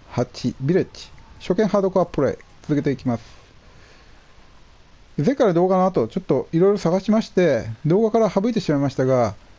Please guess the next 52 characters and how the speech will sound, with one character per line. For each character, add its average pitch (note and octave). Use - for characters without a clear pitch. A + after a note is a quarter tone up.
こ F3
こ C4
に B3+
ス -
ク B3+
ラ B3+
ッ -
プ -
A F#3
だ C3
っ -
た -
と A#2+
思 A#2+
い A#2+
ま B2
す -
が、 A2
取 F#3+
り G3+
忘 G3
れ F#3+
て D3+
お B2
り A#2+
ま G#2+
し -
た。 -
で、 G#3
あ A#3
と A#3
ち C4+
ょ -
っ -
と E3+
も F#3
う -
一 G3
つ C3
言 -
い D#3
た F3
い E3
こ E3
と D#3+
が C#3
あ C3
る B2+
ん A2+
で F#2
す -
が G2+